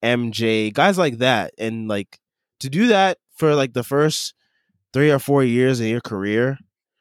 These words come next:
and be a consistent, like, be a consistent, like, top four to five seed in the, in, in the, in the West consistently. I mean,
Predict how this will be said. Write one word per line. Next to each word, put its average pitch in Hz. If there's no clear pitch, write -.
and 113
be 127
a 123
consistent, 117
like, 92
be 214
a 233
consistent, 165
like, 127
top 147
four 143
to 127
five 117
seed 123
in 113
the, 101
in, 107
in 110
the, 95
in 104
the 101
West 101
consistently. 143
I 160
mean, 185